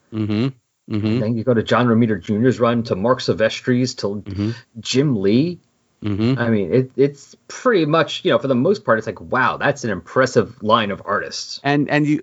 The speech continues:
Speaker 1: and let us not forget, when they did have fill-ins, they didn't have just, like, you know, Marvel tryout book dude number
Speaker 2: Oh, yeah.
Speaker 1: five here. You had Barry Windsor Smith.
Speaker 2: Smith.
Speaker 1: You had Alan Davis.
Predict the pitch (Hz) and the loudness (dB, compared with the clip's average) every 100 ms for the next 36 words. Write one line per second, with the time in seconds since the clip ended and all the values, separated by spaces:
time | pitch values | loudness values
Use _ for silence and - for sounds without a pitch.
0 | - 131 127 131 131 - 131 127 139 135 | -2 0 2 2 0 2 0 0 -2 0
1 | 180 107 120 123 110 127 123 139 - 156 | 0 2 2 2 2 0 0 -4 0 0
2 | 165 170 165 156 175 143 113 135 156 120 | 0 0 0 2 2 0 -2 0 0 0
3 | 104 107 - 107 98 98 107 92 92 - | -2 -2 0 2 2 2 2 2 0 -6
4 | - _ _ - - - 120 110 123 113 | -20 _ _ -20 -20 -10 0 2 4 4
5 | 110 - 127 131 117 - 98 104 104 95 | 2 2 0 2 2 0 -2 -2 -2 -4
6 | _ _ _ - 117 110 107 202 202 147 | _ _ _ -2 0 2 2 2 2 0
7 | 120 143 139 147 143 139 101 95 95 - | -2 0 2 2 0 0 0 0 -2 -6
8 | _ - 165 147 92 107 101 101 98 98 | _ -2 0 2 0 0 2 2 2 -2
9 | 92 87 - - 147 160 175 120 127 110 | -4 -8 -8 -8 -2 0 0 0 -2 0
10 | 107 - 113 107 104 95 107 127 139 165 | -2 -2 -2 0 -2 -2 0 0 0 0
11 | 165 - - | -2 -6 -16